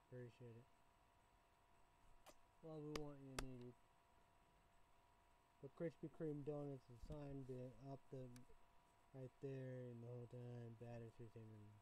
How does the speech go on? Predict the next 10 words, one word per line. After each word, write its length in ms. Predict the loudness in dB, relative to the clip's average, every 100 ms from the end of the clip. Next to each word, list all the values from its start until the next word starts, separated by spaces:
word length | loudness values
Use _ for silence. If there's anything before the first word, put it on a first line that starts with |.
| -10
appreciate 320 | -8 -8 -10
it. 60 | -12 -14 -14 -10 -4
Oh, 400 | -2 -2 -2 -4
I 80 | -4
need 240 | -4 -4 -4
it. 120 | -4 -2
Krispy 320 | -2 0 -6
Kreme 560 | -2 -2 0 -2 -4 6 12
donuts, 440 | 12 12 0 -4 -14 -18 -4
hot 240 | -4 -2